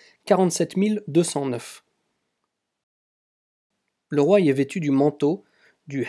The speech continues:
Hebsed, et est coiffé de la couronne blanche que vous savez maintenant, traditionnelle de la Haute-Égypte, symbolisant la victoire sur les Égyptiens du Nord ou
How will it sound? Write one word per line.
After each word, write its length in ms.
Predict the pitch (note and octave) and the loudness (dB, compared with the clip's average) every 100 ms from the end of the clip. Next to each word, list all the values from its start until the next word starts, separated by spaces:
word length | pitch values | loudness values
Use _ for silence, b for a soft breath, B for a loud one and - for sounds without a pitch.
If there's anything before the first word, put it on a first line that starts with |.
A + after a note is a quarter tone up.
| - | -4
Hebsed, 640 | D#3+ - - - D3+ F#3 b b b | -4 -4 -4 -2 -2 -6 b b b
et 120 | F#3 | 0
est 40 | |
coiffé 280 | F3 G3+ B3+ | 2 0 0
de 80 | F#3+ | -2
la 100 | C#3+ | -2
couronne 400 | - C#3+ C#3 A#2+ | -2 -2 -2 -2
blanche 520 | C3 D#3 F#3 - - - | 0 0 -2 -8 -12 -6
que 80 | - | -2
vous 140 | E3+ | -2
savez 260 | C3 B2 A#2+ | -2 -6 -6
maintenant, 540 | A#2 - E3 F#3+ A3 | -8 -6 -4 -2 -2
traditionnelle 600 | G#3 B2+ A#2+ - D3 F#3+ | -4 -8 -8 -6 -4 -2
de 220 | D3 E3+ - | 0 -2 -2
la 280 | C3 B2+ - - | -6 -6 -10 -2
Haute-Égypte, 600 | G#3+ G#3 B2 C#3 - - _ _ | -2 0 -4 -6 -12 -20 _ _
symbolisant 600 | - G3+ F#3+ F3+ E3 D3+ | -2 2 4 2 2 2
la 140 | B2+ | 2
victoire 400 | B2+ C#3+ D#3+ F3 | 0 -4 -2 -2
sur 160 | F3 C#3 | -2 -6
les 200 | B2 B2 | -4 -4
Égyptiens 380 | D#3 D3+ - B2+ | -4 -4 -4 -6
du 120 | A#2+ | -4
Nord 280 | B2+ D#3 - b b b b - | -4 -4 -8 b b b b -2
ou 240 | B3 - | -2 -2